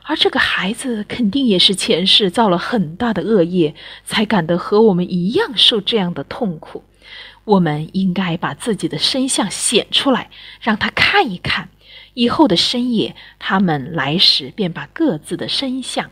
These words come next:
显现出来，让狐狸看。”后来他们经常共同生活在一个不尽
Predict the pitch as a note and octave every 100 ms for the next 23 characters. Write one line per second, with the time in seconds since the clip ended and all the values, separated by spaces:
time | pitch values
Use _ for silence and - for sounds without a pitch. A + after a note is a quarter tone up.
0 | _ - - F3+ - - D#4+ A3+ - D#3
1 | C#3+ - - - D4+ A#3 - - D#3 A#3
2 | - - - - _ _ _ _ - -
3 | _ - F3 D3 C#3 C#3+ - F#3+ E3+ C#3
4 | D3 E3+ - F4 F#4+ F#4 - B2+ D#3+ C4+
5 | G#3+ D3 - C#3+ D#3+ - A3+ A3+ A3+ -
6 | - D3+ D#3+ D#3+ E3+ - - D3+ E3+ B3
7 | D3+